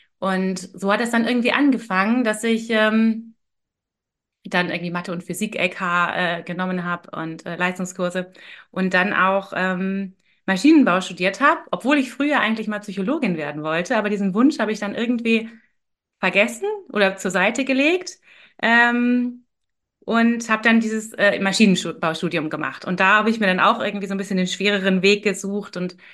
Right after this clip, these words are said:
hab noch in Frankreich studiert, einen Teil des, äh, Studiums, ähm, hab im, im Ausland, im, im Formel eins Team meine, ähm, Diplomarbeit geschrieben, was,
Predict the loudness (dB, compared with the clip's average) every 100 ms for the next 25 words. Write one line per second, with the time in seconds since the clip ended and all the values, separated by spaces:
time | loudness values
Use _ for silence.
0 | -20 -20 -10 -8 -8 -8 -8 0 0 2
1 | 0 0 -4 -2 0 0 -4 2 2 2
2 | -2 -6 -4 -2 0 -2 -2 -4 -2 -2
3 | 0 -2 -6 _ -20 -20 _ _ -10 -8
4 | -6 -6 -8 -12 -16 -10 -6 -6 -6 -8
5 | -6 -8 -4 2 4 4 2 2 0 -2
6 | -4 -4 -2 2 2 4 4 2 0 4
7 | 4 4 0 -4 -8 -6 -4 -2 0 4
8 | 4 4 2 0 2 4 4 2